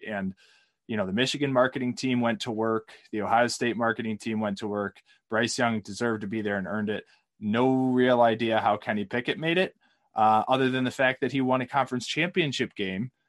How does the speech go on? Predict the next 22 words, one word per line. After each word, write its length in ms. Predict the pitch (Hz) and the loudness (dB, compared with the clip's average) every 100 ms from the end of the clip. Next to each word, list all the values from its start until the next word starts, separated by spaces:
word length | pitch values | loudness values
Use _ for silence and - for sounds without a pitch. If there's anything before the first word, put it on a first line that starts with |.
| _ - | _ -6
which 280 | 113 110 120 | -2 0 0
is 140 | 110 | 2
also 320 | 113 120 123 | 4 4 0
an 60 | 113 | -2
important 440 | 107 117 90 98 | -2 -2 -4 -4
factor 400 | - 107 110 101 | -2 -2 -2 -6
here. 280 | 104 95 87 _ _ _ _ _ _ _ _ _ _ _ _ - | -4 -6 -6 _ _ _ _ _ _ _ _ _ _ _ _ -2
Am 160 | 175 | 2
I 380 | 175 165 165 143 - - - - | 6 6 4 2 -4 -10 -16 -10
frustrated, 800 | - 165 165 - 175 170 165 165 _ _ _ _ _ _ _ _ _ | 2 2 4 2 2 4 2 0 _ _ _ _ _ _ _ _ _
upset 640 | 135 131 - - 160 156 - | -4 -4 -4 -4 2 2 0
for 160 | 156 | -4
Kenneth 340 | - 139 131 131 | 0 0 -2 0
Walker? 440 | 120 117 - 120 | 4 4 4 -2
Of 120 | 101 | -2
course. 520 | - 135 117 113 - - | -4 0 2 2 -2 -6
Am 140 | 123 | -4
I 140 | 107 107 | -2 -2
gonna 260 | - 143 | -4 -4
get 220 | 131 113 - | -2 -4 -6
pissed 360 | - 139 - | -6 -4 0
off 460 | 123 113 113 - | 4 6 4 0